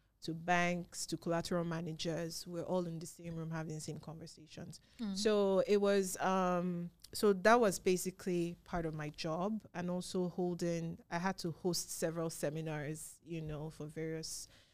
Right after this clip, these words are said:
Speaker 1: um, M S M Es, um, within that industry as well. So it was quite a broad role, um, although, although, so I was working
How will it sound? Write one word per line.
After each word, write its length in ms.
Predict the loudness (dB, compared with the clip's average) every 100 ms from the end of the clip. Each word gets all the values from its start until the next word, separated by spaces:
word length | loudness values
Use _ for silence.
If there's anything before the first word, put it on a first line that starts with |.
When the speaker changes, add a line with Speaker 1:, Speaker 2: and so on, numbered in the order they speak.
| _ _ -12
Speaker 1:
um, 220 | -8 -2
M 160 | 0 0
S 200 | 0 -2
M 160 | -2 -2
Es, 540 | -2 -2 -2 -4 -6 -6
um, 220 | -6 -4
within 460 | -6 -2 -2 -2 -4
that 200 | -6 -4
industry 520 | -6 -4 -6 -4 -4
as 180 | -4 -4
well. 420 | -4 -4 -4 -8 -12 -20 0
So 120 | 6
it 80 | 8
was 160 | 6 2
quite 300 | -2 -2 -2
a 80 | -4 -4 -10 -6
broad 320 | -2 -2 -4 -14 -8
role, 440 | -2 0 2 0 -2 -16 -6
um, 400 | -2 -2 -2 -4
although, 340 | -2 0 -2 -2
although, 800 | -2 -2 0 2 2 2 0 -4 -10 _ _ _
so 160 | 0 2
I 80 | 4
was 180 | 2
working 720 | 2 2 2 0 0 0 -2